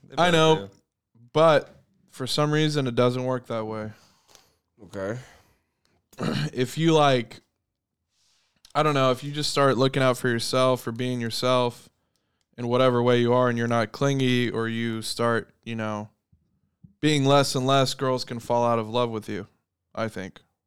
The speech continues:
Speaker 3: Yeah, that's true. I mean, I've seen it, but I ain't saying,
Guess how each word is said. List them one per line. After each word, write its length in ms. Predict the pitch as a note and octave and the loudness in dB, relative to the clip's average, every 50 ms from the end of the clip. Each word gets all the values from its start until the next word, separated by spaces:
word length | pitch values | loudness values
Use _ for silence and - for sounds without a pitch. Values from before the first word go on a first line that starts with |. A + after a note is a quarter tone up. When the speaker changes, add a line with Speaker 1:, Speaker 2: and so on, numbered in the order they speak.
| _ _ _ _ _ _ _ _ _ | _ _ _ _ _ _ _ _ _
Speaker 3:
Yeah, 180 | _ F#2+ F#2 F#2 | _ -10 -8 -8
that's 200 | F2+ F2+ - - | -8 -8 -10 -12
true. 280 | - - F2 E2+ F#2 G2 _ _ _ _ _ _ _ _ _ _ _ _ _ | -12 -12 -12 -12 -12 -16 _ _ _ _ _ _ _ _ _ _ _ _ _
I 60 | - | -14
mean, 140 | G2 G2 F2+ | -12 -12 -12
I've 120 | E2+ F2 | -12 -14
seen 200 | - - E2+ F2 | -14 -16 -16 -16
it, 140 | E2+ E2+ - - _ _ | -16 -18 -20 -20 _ _
but 220 | D#2 E2+ E2+ - _ _ _ _ _ _ | -18 -16 -16 -18 _ _ _ _ _ _
I 160 | - F2+ F#2+ G2 | -12 -10 -8 -8
ain't 140 | F#2+ F2+ | -8 -8
saying, 180 | - F#2+ F2+ F2+ | -8 -8 -8 -6